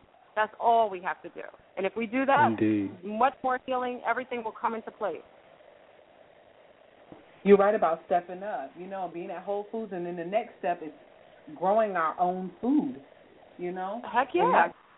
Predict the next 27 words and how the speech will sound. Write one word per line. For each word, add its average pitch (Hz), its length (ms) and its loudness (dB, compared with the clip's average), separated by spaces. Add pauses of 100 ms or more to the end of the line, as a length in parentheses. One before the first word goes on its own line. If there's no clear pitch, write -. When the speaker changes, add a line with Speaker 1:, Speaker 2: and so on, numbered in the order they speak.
(300)
Speaker 1:
And 320 120 6
I 392 60 4
tell 427 160 2
Speaker 3:
Yeah. 466 80 -2
Speaker 1:
people 453 180 -4
it's 349 100 -14 (300)
easy. 311 160 -12
I've 277 160 -8
been 311 160 -12
doing 330 300 -12
it 320 120 -16
for 320 80 -16
years. 320 340 -12
I 240 80 -8
did 277 200 -12
it 277 100 -12
as 277 120 -12
a 285 80 -18
kid. 381 320 -8
It's, 220 160 -6
uh, 233 100 0
you 254 180 -6
could 269 120 -12
be 262 100 -4
a 208 80 -2 (140)
messy 254 360 -2
gardener 254 500 2